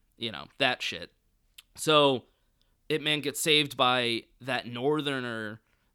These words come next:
uh, that, that foreign dude from the last movie that came down and beat up all the masters, you know, before Ip Man beat him.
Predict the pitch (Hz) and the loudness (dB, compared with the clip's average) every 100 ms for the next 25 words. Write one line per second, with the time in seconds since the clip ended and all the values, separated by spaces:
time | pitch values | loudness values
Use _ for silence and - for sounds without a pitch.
0 | _ _ - 98 98 98 90 117 95 _ | _ _ -12 -10 -8 -6 -6 -6 -10 _
1 | - 156 165 160 127 117 123 117 113 110 | -10 -4 -2 -2 -4 -4 -4 -4 -6 -10
2 | _ - 123 120 127 151 160 156 - 104 | _ -12 -8 -4 2 4 4 0 -8 -12
3 | 65 50 - _ _ _ _ 127 - 156 | -12 -18 -20 _ _ _ _ -6 0 0
4 | 131 127 123 113 127 123 117 117 101 101 | 2 0 -2 -4 -4 -2 -4 -4 -6 -6
5 | 104 107 104 - 69 57 - - 98 90 | -6 -6 -8 -12 -14 -14 -16 -14 -12 -12
6 | 85 98 _ - 113 110 123 - 85 90 | -12 -16 _ -16 -8 -4 -4 -6 -12 -14
7 | - 65 67 | -18 -18 -18